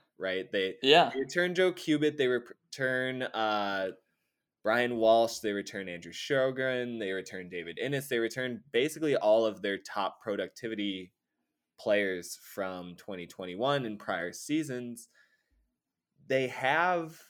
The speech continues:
Speaker 1: on paper, players to get them a win. It's just they're cursed. They're cursed. Like, there's <laughs> no other way
Speaker 2: <laughs>
Speaker 1: to phrase a fifty-game losing streak that spans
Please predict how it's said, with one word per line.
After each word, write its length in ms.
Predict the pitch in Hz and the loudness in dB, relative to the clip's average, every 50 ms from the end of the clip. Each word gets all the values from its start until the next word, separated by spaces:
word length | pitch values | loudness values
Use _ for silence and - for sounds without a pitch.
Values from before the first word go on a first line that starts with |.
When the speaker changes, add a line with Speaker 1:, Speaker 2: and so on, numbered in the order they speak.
| _ - | _ -6
Speaker 1:
on 320 | 110 120 127 135 135 127 | -2 -2 -2 -2 -4 -8
paper, 800 | - - - 139 139 151 151 - 139 131 127 127 131 123 120 - _ _ _ _ _ _ _ _ _ _ _ | -10 -12 -6 -4 -4 -4 -2 -2 0 0 0 0 -2 -4 -6 -12 _ _ _ _ _ _ _ _ _ _ _
players 560 | - - 120 113 120 123 120 120 120 120 - | -12 -4 0 2 4 4 4 4 2 0 -2
to 100 | - 135 | -4 -4
get 260 | 117 107 123 139 139 - | 0 0 0 -2 2 0
them 180 | 123 117 113 | -2 0 0
a 80 | 110 104 | -4 -4
win. 360 | 104 101 101 104 104 107 113 - | -2 -2 -2 -2 -4 -4 -6 -4
It's 260 | 113 113 104 - - | -4 -4 -4 -4 -10
just 600 | - 117 120 120 113 117 - - - - - - _ _ _ _ _ _ _ _ _ _ _ _ _ _ _ _ _ _ _ - | -8 -6 -4 -4 -4 -6 -10 -16 -16 -18 -18 -18 _ _ _ _ _ _ _ _ _ _ _ _ _ _ _ _ _ _ _ -2
they're 80 | 143 143 | -2 -2
cursed. 600 | 143 - 240 269 202 110 - - - - - - | 2 4 6 6 6 4 -2 -8 -14 -14 -4 -2
They're 120 | 135 135 | -2 -2
cursed. 540 | 135 - 135 - - - - - - - - - | 0 0 -4 -4 -4 -4 -14 -16 -16 -18 -6 0
Like, 260 | 110 101 95 - - | 0 0 0 0 0
there's 200 | - 160 156 - | 2 4 4 6
<laughs> 280 | - 180 - - - - | 6 4 4 4 6 8
no 120 | 196 202 | 10 10
other 220 | 208 202 208 190 185 | 12 12 12 12 12
way 240 | 180 175 170 156 - - - - | 12 12 12 8 4 -2 -14 -16
Speaker 2:
<laughs> 160 | - - _ - | -18 -12 _ 4
Speaker 1:
to 100 | 214 185 | 4 4
phrase 580 | - - 180 160 156 151 143 143 139 - - | 6 8 12 12 12 12 12 10 8 4 0
a 60 | 160 | -2
fifty-game 720 | 151 - - 202 196 - 202 190 156 165 165 165 160 156 147 | -2 4 4 4 4 4 0 0 4 6 6 6 4 2 2
losing 280 | 143 143 139 139 135 | 0 0 0 0 -2
streak 360 | 127 - - 139 135 120 120 - | -4 -4 -2 0 -2 -2 0 -2
that 120 | 127 127 | -2 -2
spans 640 | - - - 123 120 117 117 113 113 113 110 - | -2 -2 0 2 2 4 2 0 0 -4 -8 -10